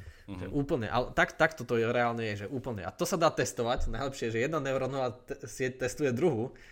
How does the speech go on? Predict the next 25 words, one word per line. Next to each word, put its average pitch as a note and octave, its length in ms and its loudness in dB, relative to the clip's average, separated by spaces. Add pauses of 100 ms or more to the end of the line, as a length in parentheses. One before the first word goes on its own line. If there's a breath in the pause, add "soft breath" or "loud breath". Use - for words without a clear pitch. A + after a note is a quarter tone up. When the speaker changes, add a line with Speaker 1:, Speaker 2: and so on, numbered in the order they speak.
Speaker 2:
teda B2+ 240 2
jeden C3+ 240 4
software, G#2 400 -6
to A#2 80 -8
ne-, A#2 240 -4
tam A2 240 -6
je A2 80 -8
teda A#2 160 -2
neurónovú A2 400 -2
sieť, C#3+ 240 0
ktorá B2+ 240 0
chodí F3 320 2
a C3 80 -2
mení D3 240 0
pixel C#3+ 320 -2
po A#2 160 -2
pixeli A#2 480 -4 (280 loud breath)
a A2 120 -6
sleduje, D#3 400 2
že B2+ 120 2
s B2 60 -2
akou C#3+ 220 0
úspešnosťou C3 680 -4
to A2+ 100 -6
povie. G#2+ 340 -4